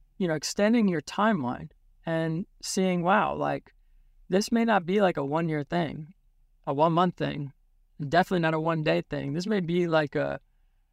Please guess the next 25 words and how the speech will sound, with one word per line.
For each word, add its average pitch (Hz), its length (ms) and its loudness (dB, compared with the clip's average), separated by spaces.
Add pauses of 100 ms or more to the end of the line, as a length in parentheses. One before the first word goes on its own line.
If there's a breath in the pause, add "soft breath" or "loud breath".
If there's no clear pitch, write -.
(120)
like, 156 260 0
a 143 400 0
thousand-year 151 580 2
thing, 151 460 -4
you 156 120 -2
know, 143 260 -4 (640)
a 147 120 -4
generational 160 920 0
thing. 143 440 -2 (800)
And 165 200 0
the 160 60 0
Lord 185 180 4
sp-, 185 340 2
started 175 300 0
speaking 208 340 -4
to 170 80 -6
me 156 120 0
about 147 280 0
that 151 180 -2
back 156 200 0
in 143 80 -2
twenty 165 240 -2
sixteen, 160 520 -2
about 135 260 -6
generational, 147 880 -4